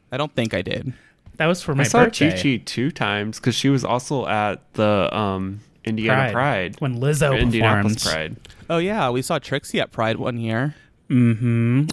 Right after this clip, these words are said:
Speaker 3: Yeah.
Speaker 2: Also, Bob the Drag Queen we've seen, Monique Hart, um,
Speaker 3: Naomi
Speaker 2: Miz
Speaker 3: Smalls.
Speaker 2: Cracker.
Speaker 3: Miz Cracker.
Speaker 2: That
Speaker 3: Yes.
Speaker 2: was with Monique.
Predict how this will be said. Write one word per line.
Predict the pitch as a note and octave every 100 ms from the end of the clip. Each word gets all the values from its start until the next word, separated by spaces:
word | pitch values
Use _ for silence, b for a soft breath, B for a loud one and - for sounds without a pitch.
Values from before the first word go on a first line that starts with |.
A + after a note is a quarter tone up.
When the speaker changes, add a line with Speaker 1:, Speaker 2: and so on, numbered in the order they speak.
| -
Speaker 3:
Yeah. | D3
Speaker 2:
Also, | D#3 C#3+ D3+ D3 C#3
Bob | B2 B2
the | C3+
Drag | C3+ B2+ B2
Queen | - C3
we've | B2+ B2
seen, | - C3 B2 B2 B2 B2+ C3+ C#3+
Monique | C#3 C3+ C3+ -
Hart, | - C3 C3 C3 C3 - - - - B2
um, | A#2+ A#2 A2+ A2 A2 A#2 - G2+
Speaker 3:
Naomi | A2+ G#2+ A2+
Speaker 2:
Miz | C3
Speaker 3:
Smalls. | C3+ C3 G#2+ G#2
Speaker 2:
Cracker. | G#2+ B2+ B2 B2+ B2 B2 C#3 - _ _ -
Speaker 3:
Miz | B2+
Cracker. | - C3+ C#3 C3+ B2 A2+ G#2+ G2+ G2 G2 -
Speaker 2:
That | - B2
Speaker 3:
Yes. | A#2+
Speaker 2:
was | A#2+ A2+ - -
with | A2+
Monique. | A2+ G#2 G2 E2+